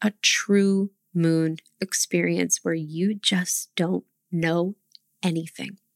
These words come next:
and where you're desperate to know. And inside of the void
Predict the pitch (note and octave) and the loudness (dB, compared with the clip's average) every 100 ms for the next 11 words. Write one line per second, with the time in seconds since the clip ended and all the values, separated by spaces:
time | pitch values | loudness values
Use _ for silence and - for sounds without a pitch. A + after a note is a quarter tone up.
0 | _ - - - - - - F3+ F3 E3+ | _ -20 -20 -18 -18 -6 0 2 2 0
1 | E3+ D#3 F#3 F#3+ - - - - F3+ - | -4 -2 0 2 -2 -4 -6 -2 -2 -4
2 | - - - - - - F3 F#3 F#3 - | -6 -16 -20 -16 -14 -4 2 2 4 4
3 | - - G3 A3 A#3 - F#3 F3+ E3 D#3+ | 4 4 4 4 2 0 0 2 2 -2
4 | - - _ _ _ _ _ _ _ - | -6 -14 _ _ _ _ _ _ _ -14
5 | - D#3 E3 D#3+ E3+ G#3+ F3 D#3+ D#3+ | -4 0 0 0 2 2 2 2 -2